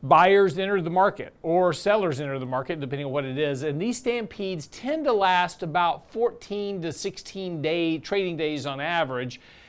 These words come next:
Uh, they can go longer. Um, we've seen them go for longer periods.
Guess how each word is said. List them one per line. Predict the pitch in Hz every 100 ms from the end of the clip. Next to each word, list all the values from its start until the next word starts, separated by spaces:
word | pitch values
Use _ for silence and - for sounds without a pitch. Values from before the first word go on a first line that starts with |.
| -
Uh, | 170 160
they | 165
can | 214 247
go | 240
longer. | 220 196 120 - - -
Um, | 349 160 156 143 131
we've | 147 143
seen | - 185
them | 190 180
go | 175 180 170 151
for | 165
longer | 165 165 160
periods. | - 147 143 143 143